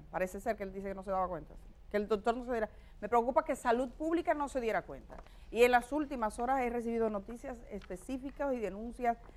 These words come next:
de diferentes localidades. Salud Pública tiene que ampliar la mirada, ampliar la mirada a las direcciones provinciales de este país. Es más, hay gente en salud que te dice, "Es que a mí nada me extraña". Salud Pública es un punto sensible,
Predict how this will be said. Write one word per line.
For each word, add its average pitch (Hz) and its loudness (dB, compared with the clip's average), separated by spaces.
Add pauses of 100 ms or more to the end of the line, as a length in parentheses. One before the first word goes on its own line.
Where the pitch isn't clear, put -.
de 196 0
diferentes 208 0
localidades. 185 2
Salud 226 0 (100)
Pública 294 0
tiene 277 -4
que 277 -4
ampliar 233 4
la 262 -2
mirada, 180 0 (640)
ampliar 202 6
la 277 6
mirada 269 6
a 262 6
las 226 4
direcciones 214 -4
provinciales 220 0
de 185 -4
este 185 -6
país. 143 -4 (380)
Es 247 -2
más, 240 2
hay 240 4
gente 247 -2
en 247 0
salud 220 0
que 214 -6
te 208 -2
dice, 202 -4
"Es 214 -6
que 269 -4
a - -6
mí 262 -6
nada 240 0
me 233 -6
extraña". 151 -4 (360)
Salud 226 4
Pública 277 6
es 214 2
un 226 -6
punto 247 -4
sensible, 214 0